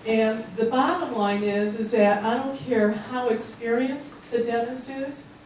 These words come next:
with making dentures, dentures never replace natural dentition. I have not had a patient in all my years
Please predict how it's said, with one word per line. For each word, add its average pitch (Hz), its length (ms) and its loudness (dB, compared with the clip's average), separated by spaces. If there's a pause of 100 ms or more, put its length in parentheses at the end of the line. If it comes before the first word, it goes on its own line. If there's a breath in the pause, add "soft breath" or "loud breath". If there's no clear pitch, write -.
(220)
with 233 160 -10
making 233 300 -6
dentures, 247 760 -8 (100)
dentures 220 480 -2
never 214 280 -2
replace 220 840 -6 (320)
natural 208 640 -8
dentition. 196 600 -10 (800 loud breath)
I 208 100 0
have 220 300 0
not 262 280 -4
had 254 240 -4
a 233 100 -6
patient 233 560 -6
in 185 80 -6
all 202 220 -2
my 226 220 -4
years 196 580 -2